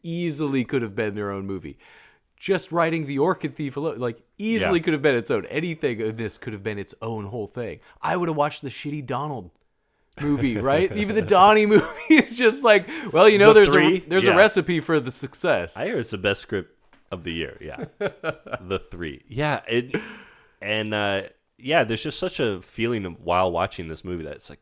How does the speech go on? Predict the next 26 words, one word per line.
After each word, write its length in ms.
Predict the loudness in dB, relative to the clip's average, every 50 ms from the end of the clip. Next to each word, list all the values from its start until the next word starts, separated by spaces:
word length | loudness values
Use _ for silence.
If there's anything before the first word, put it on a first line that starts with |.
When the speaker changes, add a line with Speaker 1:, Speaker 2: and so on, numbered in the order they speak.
| _ _ -16
Speaker 2:
God, 200 | -12 -12 -12 -12
I 60 | -12
just 220 | -14 -16 -16 -14 -12
love 500 | -8 -4 -2 -2 -2 -2 -4 -6 -10 _ _ _
what's, 280 | -20 -20 -18 -18 -18 -20 _ _
what 160 | -8 -6 -6
I'm 100 | -6 -6
watching. 360 | -8 -8 -10 -10 -14 -20 -20 -18
I 60 | -16
just, 200 | -14 -14 -12 -12 -10
Speaker 1:
Yeah. 200 | -12 -12 -12 -14 _ _ -16
Speaker 2:
I'm 320 | -14 -14 -14 -16 -18 -18 -14
just 280 | -12 -12 -12 -12 -14 _ _ _ _
so 380 | -18 -12 -4 -2 0 0 0 0
engaged 440 | -4 -4 -4 -4 -4 -4 -6 -8
with 140 | -8 -8 -6
it. 180 | -6 -8 -10 -12 _ _ -20 -20 _ _ _ _ _ _ _ _ _ _ _ _
The 120 | -14 -12 -8
moments 520 | -4 -2 -2 0 0 -2 -4 -6 -6 -4
where 160 | -2 -2 -2
it's, 320 | -2 -4 -8 -12 -10 -6 -4
uh, 220 | -2 -2 -2 -4 -6
talking 380 | -8 -8 -8 -8 -8 -8 -8
about 240 | -6 -4 -6 -6 -6
the 80 | -10 -12
book 440 | -8 -6 -4 -4 -4 -6 -8 -14